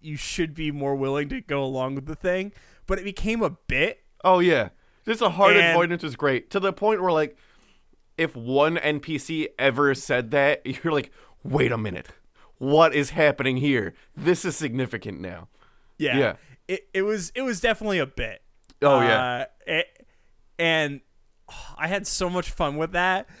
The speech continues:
Speaker 1: because the thing is, your character could have literally stopped saying "Hail and well met" at any point.
Speaker 2: Yeah, but they're stubborn.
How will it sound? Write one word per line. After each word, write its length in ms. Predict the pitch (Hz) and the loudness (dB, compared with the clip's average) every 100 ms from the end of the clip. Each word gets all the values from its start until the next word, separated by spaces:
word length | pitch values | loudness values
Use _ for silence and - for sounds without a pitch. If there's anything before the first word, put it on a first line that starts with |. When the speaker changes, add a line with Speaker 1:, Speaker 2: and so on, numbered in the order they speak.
| - - | -20 -6
Speaker 1:
because 520 | 196 208 233 208 - - - | -4 0 0 0 -6 -12 -6
the 100 | 196 | -4
thing 260 | 196 262 269 | 0 0 0
is, 240 | 180 143 | -2 -2
your 100 | 190 | -4
character 420 | 196 240 254 208 185 | 0 0 0 -2 -4
could 160 | 202 | -2
have 200 | 170 143 | -2 -2
literally 500 | 160 214 226 233 214 | 0 0 0 -8 -8
stopped 380 | - - 185 - | -8 -2 -2 -2
saying 340 | - 175 147 143 | -2 -2 -2 -4
"Hail 260 | 160 151 | -4 -2
and 120 | 143 131 | -4 -2
well 160 | 147 | -4
met" 220 | 127 135 | -2 -4
at 140 | 123 - | -6 -6
any 180 | 135 139 | -4 -4
point. 420 | - 151 135 107 _ _ _ _ _ | -6 -10 -10 -16 _ _ _ _ _
Speaker 2:
Yeah, 280 | 135 196 180 | 2 4 4
but 240 | - 110 | 2 -2
they're 140 | 131 131 | -2 -2
stubborn. 520 | - 131 131 120 95 | -2 -2 0 -2 -6